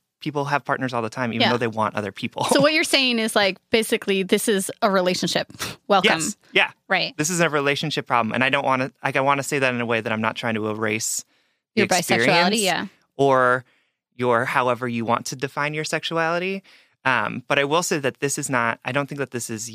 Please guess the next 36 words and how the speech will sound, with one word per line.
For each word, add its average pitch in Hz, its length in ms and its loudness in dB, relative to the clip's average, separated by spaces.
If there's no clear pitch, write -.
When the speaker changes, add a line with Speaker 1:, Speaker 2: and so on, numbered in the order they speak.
Speaker 1:
unique 113 320 -4
to 120 60 -6
you. 117 260 -4
I 156 80 -6
think 120 160 -8
that 117 140 -8
this - 180 -8
is 113 80 -8
something 107 300 -6
that 107 180 -8
all 131 180 4
people 135 320 -6
who 117 180 -6
are 107 260 0
in 113 100 -4
committed 110 320 -6
relationships 107 560 -8
go 131 160 -2
through. - 480 -12
Speaker 2:
Right. 196 240 2
And 240 160 2
bec-, - 260 0
maybe 262 320 4
because 226 560 0
of, 190 320 2
by 190 240 4
erasure 220 500 2
or 202 60 4
by 180 280 2
shame, 190 560 2
because 233 220 0
we're 190 100 0
Speaker 1:
Mm. - 200 -2
Speaker 2:
shamed 202 320 2
so 262 220 2
often, 294 560 0